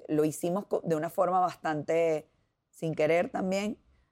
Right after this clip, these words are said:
No, no lo teníamos pensado en ese momento, pero la situación te obligó a conocer nuevos espacios.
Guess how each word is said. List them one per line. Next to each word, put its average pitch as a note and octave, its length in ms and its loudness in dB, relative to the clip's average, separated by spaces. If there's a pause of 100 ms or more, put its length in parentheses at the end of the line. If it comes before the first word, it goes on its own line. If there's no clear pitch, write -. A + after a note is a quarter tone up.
(140)
No, D#3+ 600 2
no D#3+ 240 0
lo F3 180 2
teníamos E3 560 -6
pensado D3+ 600 -2
en F3 100 -2
ese F#3 180 -4
momento, E3 540 -2 (100)
pero D#3+ 420 2
la D3 140 0
situación D3 580 -4
te E3 400 2
obligó D3+ 720 2 (340)
a D3+ 140 -8
conocer C#3+ 520 -4
nuevos D#3 300 -4
espacios. - 600 -6